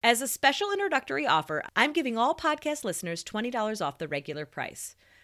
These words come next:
For just twenty-seven dollars, you'll have access to all ten simple systems to help you clarify your steps and streamline your decision-making. You can grab your copy by visiting systems dot business savvy mama dot com and using the promo code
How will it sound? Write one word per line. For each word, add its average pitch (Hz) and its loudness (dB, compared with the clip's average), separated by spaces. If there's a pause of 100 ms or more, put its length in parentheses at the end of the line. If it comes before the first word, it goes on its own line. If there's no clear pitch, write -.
For 214 -4
just 202 -6
twenty-seven 240 -4
dollars, 135 -4
you'll 175 -4
have 196 -4
access 151 -2
to - -10
all 254 2
ten 160 -4
simple 185 -6
systems 151 -8
to 196 -6
help 165 -6
you 156 -8
clarify 214 0
your 302 -4
steps - -4 (120)
and 170 0
streamline 247 -2
your 233 -2
decision-making. 143 -6 (500)
You 185 -4
can 302 -6
grab 180 4
your 170 -4
copy 143 -2
by 175 0
visiting 180 -4
systems 349 -4
dot - -2
business 214 -2
savvy 269 -2
mama 254 -4
dot 202 0
com 151 -4
and 180 -4
using 233 -2
the 330 -4
promo 160 -2
code 156 -4